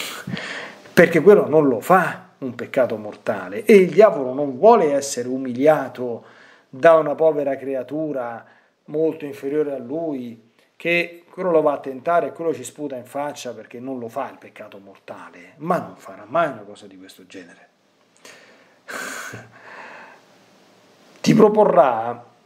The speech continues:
delle raffinatezze, quindi delle cose apparentemente buone,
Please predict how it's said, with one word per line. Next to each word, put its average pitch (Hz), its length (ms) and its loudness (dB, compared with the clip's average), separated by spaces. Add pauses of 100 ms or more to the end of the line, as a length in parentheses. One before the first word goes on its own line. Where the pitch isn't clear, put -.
(680)
delle 147 440 6
raffinatezze, 175 1000 0 (840)
quindi 131 200 2
delle 170 200 8
cose 151 300 8
apparentemente 202 1300 4
buone, 95 640 -16